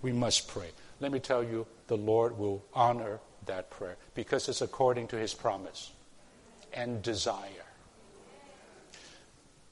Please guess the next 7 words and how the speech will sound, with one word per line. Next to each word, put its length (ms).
Each 340
of 220
you 240
or 160
both 400
of 180
you, 400